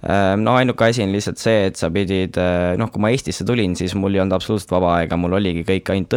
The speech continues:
õppimine. Ähm, ja kui ma võistlustele läksin, siis ma ainult keskendusin sõidule. Et kui ma võistlustele lähen, siis ma kunagi, äh, ei õpi, sest et ma tahan ikkagi anda endast maksimumi ja üldse ma ei tea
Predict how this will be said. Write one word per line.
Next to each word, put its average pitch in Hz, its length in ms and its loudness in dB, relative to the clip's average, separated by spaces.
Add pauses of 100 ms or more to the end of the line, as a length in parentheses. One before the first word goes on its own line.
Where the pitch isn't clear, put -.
õppimine. 90 420 0 (580)
Ähm, 92 500 2
ja 92 80 2
kui 95 80 -4
ma 95 140 0
võistlustele 95 420 -2
läksin, 98 400 0
siis 90 160 -2
ma 95 140 0
ainult 95 160 -4
keskendusin 98 420 -2
sõidule. 90 460 -2 (340)
Et - 160 -4
kui - 80 -8
ma 104 80 2
võistlustele 98 480 0
lähen, 95 240 0
siis 92 160 -4
ma 90 120 0
kunagi, 85 340 -2 (180)
äh, 80 300 -2
ei 87 160 0
õpi, 87 220 -4
sest 87 200 -8
et 87 160 -6
ma 85 80 -2
tahan 90 220 0
ikkagi 90 180 -4
anda 92 160 0
endast 87 160 -4
maksimumi 92 600 0 (400)
ja 98 100 2
üldse 104 320 -2 (460)
ma 87 260 -2
ei 92 80 -2
tea 98 160 2